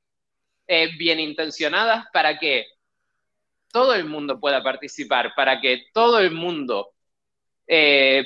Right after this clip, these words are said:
pueda disfrutar del deporte, para que todo el mundo pueda participar de las cosas que le gusta hacer. Pero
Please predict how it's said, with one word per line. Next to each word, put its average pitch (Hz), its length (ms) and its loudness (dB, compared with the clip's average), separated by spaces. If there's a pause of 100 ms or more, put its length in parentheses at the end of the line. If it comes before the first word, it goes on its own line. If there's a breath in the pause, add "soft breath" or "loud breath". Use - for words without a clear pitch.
pueda 165 260 4
disfrutar 147 600 -2
del 135 160 -4
deporte, 127 420 -4
para 127 200 0
que 127 220 -2
todo 214 240 2
el 185 100 2
mundo 175 440 0
pueda 151 400 4 (840)
participar 165 800 0
de 175 120 2
las 147 180 -2
cosas 190 340 -6
que 165 100 -6
le 147 80 -2
gusta 151 300 -4
hacer. 135 320 -2 (1500)
Pero 196 440 4